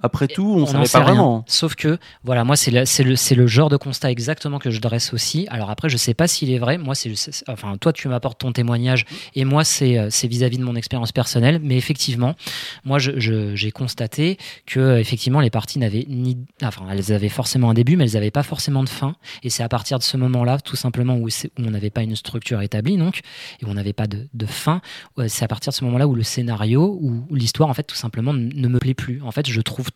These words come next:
Speaker 2: que ça peut traîner en longueur, ça peut, au contraire, accélérer, et je trouve que c'est moins intéressant. En plus de ça, on peut amener, en fait, tout simplement plus de, de, tout simplement de,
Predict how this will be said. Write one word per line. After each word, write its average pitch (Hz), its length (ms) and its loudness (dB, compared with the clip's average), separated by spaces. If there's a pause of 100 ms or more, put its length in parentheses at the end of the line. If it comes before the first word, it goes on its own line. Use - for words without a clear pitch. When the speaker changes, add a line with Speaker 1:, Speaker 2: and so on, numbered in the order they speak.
(140)
Speaker 2:
que 123 100 -6
ça 113 240 -2
peut - 220 -6
traîner 131 480 -2
en 131 80 0
longueur, 131 460 -4
ça 107 180 -8
peut, 123 200 -6 (300)
au 135 80 2
contraire, 135 360 -2
accélérer, 131 540 -4
et 143 120 4
je 113 100 2
trouve 156 320 0 (360)
que 123 100 -6
c'est - 160 0
moins 139 240 2
intéressant. 131 560 -2
En 123 80 -4
plus 120 240 -2
de 117 100 -6
ça, 151 300 -2 (480)
on 123 100 -4
peut 120 140 2
amener, 123 340 4
en 120 60 4
fait, - 200 -2
tout - 120 -8
simplement 127 400 0
plus 139 320 -6
de, 107 560 -8
de, 101 240 -14 (240)
tout - 80 -14
simplement 113 400 -4
de, 98 300 -10